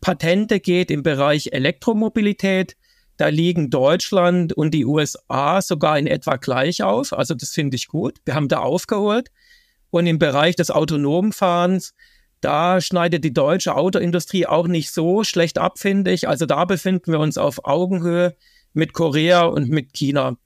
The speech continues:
Es ist sicherlich richtig, es gibt einige Schwachpunkte, gerade im Bereich K I, Softwarelösungen, Interkonnektivität in der Autoindustrie. Da gibt es sicherlich noch Nachholbedarf,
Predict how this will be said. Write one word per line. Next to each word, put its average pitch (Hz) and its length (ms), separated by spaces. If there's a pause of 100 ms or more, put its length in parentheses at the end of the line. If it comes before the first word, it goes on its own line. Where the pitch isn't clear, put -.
(380)
Es 151 140
ist 160 120
sicherlich 147 420
richtig, 233 520
es - 240
gibt - 380
einige 156 320
Schwachpunkte, 190 840
gerade 156 340
im 127 120
Bereich 143 480
K 147 180
I, 196 420 (360)
Softwarelösungen, 170 1160
Interkonnektivität 156 1200
in 165 100
der 160 140
Autoindustrie. 165 840 (260)
Da 131 100
gibt - 200
es 190 140
sicherlich 170 360
noch 147 140
Nachholbedarf, 165 840